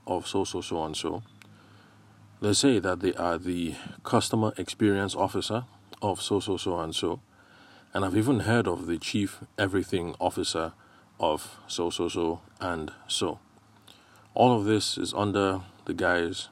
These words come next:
to just say that you are a C E O. I guess it's a reasonable thing to do, in a sense,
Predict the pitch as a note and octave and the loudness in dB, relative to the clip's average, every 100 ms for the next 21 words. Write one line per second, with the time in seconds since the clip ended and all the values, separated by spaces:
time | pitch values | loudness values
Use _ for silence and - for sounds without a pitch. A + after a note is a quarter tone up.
0 | _ - G2 F#2 G2+ - - E2 D#2 D#2 | _ -10 -6 0 0 0 -2 -2 -2 -6
1 | E2 E2+ E2 D#2+ D#2+ D#2+ - - - D#2+ | -6 -4 -4 -2 0 0 -4 -14 -6 -6
2 | D#2 - - - - - E2 - E2 D2+ | -6 -10 -8 -6 -8 -6 -8 -4 -4 -6
3 | - _ _ _ _ - - - _ _ | -12 _ _ _ _ -20 -20 -20 _ _
4 | _ - - B2+ D#3+ D3+ - - - _ | _ -4 0 2 2 2 -2 -6 -10 _
5 | _ _ _ _ _ _ _ _ _ _ | _ _ _ _ _ _ _ _ _ _
6 | - A2 - F2+ G2 G2 F#2+ G2+ F#2 - | -2 0 2 2 2 2 0 0 0 -2
7 | E2 - D#2+ F2 - _ _ _ _ _ | -4 -6 -4 -4 -4 _ _ _ _ _
8 | F#2+ F2 D#2 F2+ F2+ G#2+ - | -8 -4 -2 -2 -2 -6 -8